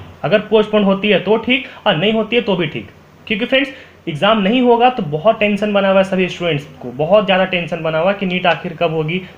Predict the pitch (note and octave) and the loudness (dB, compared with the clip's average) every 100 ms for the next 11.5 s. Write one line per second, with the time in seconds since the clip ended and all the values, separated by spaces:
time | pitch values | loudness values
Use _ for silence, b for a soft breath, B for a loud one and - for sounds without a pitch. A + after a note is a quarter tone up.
0 | - D3+ E3+ D#3+ D3+ D#3 D#3 D3 D3 D3+ | -10 -6 -4 -4 -4 -2 -2 -4 -4 -2
1 | F3 F3 D3+ D#3+ D#3 C#3 F3 F3 B B | 0 0 0 0 -2 -2 -4 -8 B B
2 | - - C4 C4 A3 A3+ G#3 A3+ A3+ A3+ | -14 0 0 2 2 2 2 0 0 2
3 | G3+ F#3 F3+ G#3+ G#3 A#3 F#3+ F#3 G#3+ G#3 | 4 4 2 0 0 0 0 2 0 0
4 | E3 D#3 D3 F#3 B3+ B3 D3+ - - - | -4 -2 -2 -2 -2 -2 -4 -6 -16 -20
5 | - - - - - - - - - - | -20 -20 -20 -20 -20 -20 -20 -20 -20 -20
6 | - - - - - - - - - - | -20 -20 -20 -20 -20 -20 -20 -20 -20 -20
7 | - - - - A#3 - C4 A#3 G3+ G3+ | -20 -8 -4 -2 -4 -4 -2 0 2 0
8 | G3 E3+ C#3+ B2+ - - - - D#3 A#3+ | 0 -2 -4 -8 -10 -18 -20 -16 -8 -2
9 | G3+ A3+ A#3+ - G3 G#3 G#3 A3+ A3+ C#3 | -2 -2 -2 0 0 2 2 2 2 -2
10 | - - - - - _ - - E3+ G#3+ | -6 -18 -20 -20 -20 _ -14 -4 0 2
11 | F#3+ G#3+ G#3 G#3+ G#3+ | 0 0 -4 -4 -6